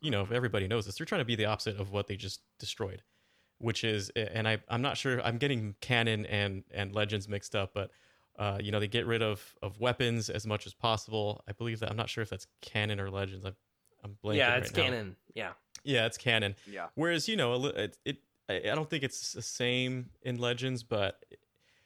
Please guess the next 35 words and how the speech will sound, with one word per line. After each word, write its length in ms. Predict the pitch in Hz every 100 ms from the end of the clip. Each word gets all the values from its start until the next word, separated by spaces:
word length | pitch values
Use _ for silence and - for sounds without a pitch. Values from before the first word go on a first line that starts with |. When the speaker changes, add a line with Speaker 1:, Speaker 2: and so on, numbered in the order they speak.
| _
Speaker 1:
you 100 | 131
can 140 | 139
see 180 | 123 151
there's, 240 | 135 123 123
like, 220 | 110 113
a 320 | 104 98 104 _ _ _ _ -
laying 400 | 123 135 135 131 -
the 140 | 110
arms 380 | - 113 113 101
down. 300 | 110 95 90 104
We're, 180 | 104 -
we're 160 | 113
gonna 120 | 117 113
be 100 | 120
a 40 |
little 140 | 123
more 120 | 127 127
peaceful. 560 | - 160 - 139 131
We're 80 | 127
gonna 120 | 113
try 220 | 107 120 113
to 100 | 107
help 220 | 120 123
everybody 500 | 113 117 117 117 107
out. 320 | 104 104 - _ _ _ _ _
Uh, 380 | 110 104 101 98 -
and 140 | - 120
you 80 | 120
see 140 | 175
it 60 | 165
in 60 |
this 160 | 139 -
book, 220 | 113 101
right? 160 | 110 107
Leia 460 | 113 113 110 95